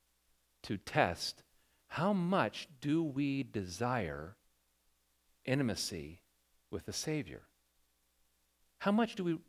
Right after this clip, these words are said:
we really long for that? And when, and when he is hidden, what do we do with that? Do we go, "Doggone it, he's hidden again. I'm so mad at him"? Or do, or do we go, "Jesus, I need you.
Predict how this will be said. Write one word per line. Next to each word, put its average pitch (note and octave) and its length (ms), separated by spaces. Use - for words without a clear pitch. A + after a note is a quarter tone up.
we C#3+ 120
really C#3+ 220
long C#3 260
for G#2+ 120
that? D#2+ 260
And B2 180
when, C#3+ 300
and C3+ 180
when C3+ 220
he D#3 160
is F#3 340
hidden, A2 460
what F#3+ 80
do B3+ 40
we B3+ 80
do E3+ 220
with E3 220
that? D#2 260
Do C3+ 100
we C#3 80
go, B2 280
"Doggone C3+ 540
it, A#2 80
he's F2 160
hidden D#3 380
again. C#3 220
I'm G#2 100
so - 120
mad D#3 320
at F3+ 120
him"? F3+ 240
Or D3 80
do, E3 160
or - 60
do C3+ 80
we D#3 40
go, C#3+ 140
"Jesus, B2+ 500
I C#3 120
need D#3 380
you. F#2+ 240